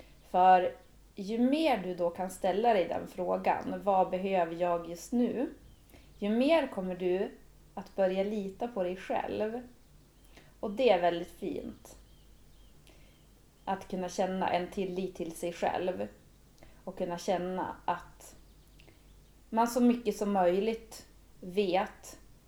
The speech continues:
att man är omhändertagen. Och när, när det kommer till den här frågan, "Vad behöver jag just nu?" Jag tror att svaret många gånger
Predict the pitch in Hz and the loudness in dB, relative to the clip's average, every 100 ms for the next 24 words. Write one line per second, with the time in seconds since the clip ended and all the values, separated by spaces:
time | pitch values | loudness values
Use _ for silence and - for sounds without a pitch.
0 | - 180 196 180 180 165 165 - 180 185 | -14 -8 -4 -4 -2 -2 -2 -4 -6 -6
1 | 165 - - 208 180 - - 208 208 - | -6 -6 -2 0 0 -4 -10 -10 -12 -14
2 | - - - - - - - - - - | -20 -20 -20 -20 -20 -20 -20 -20 -20 -20
3 | - - - - - - - - 202 208 | -20 -20 -20 -20 -20 -20 -20 -8 -2 4
4 | 208 214 214 214 214 294 262 - 180 180 | 6 6 2 0 0 0 0 0 -4 -4
5 | 190 190 247 262 277 226 208 302 - - | -4 -2 0 0 2 0 2 0 -4 -14
6 | - - - - 185 185 196 180 180 185 | -20 -20 -20 -18 -4 2 4 4 0 -2
7 | 175 175 170 170 170 160 170 170 170 - | 0 0 -2 -2 -2 -2 -4 -6 -8 -8
8 | - 247 202 202 262 339 - - - - | -2 0 2 0 -4 -6 -14 -20 -20 -20
9 | - - - 190 277 330 - - 240 302 | -20 -12 -2 -2 0 -4 -4 -6 0 4
10 | 285 185 180 - - - 208 233 240 240 | 4 4 0 -6 -20 -10 -2 2 4 4
11 | 277 208 180 175 180 165 180 220 | 2 2 0 -2 -4 0 0 -2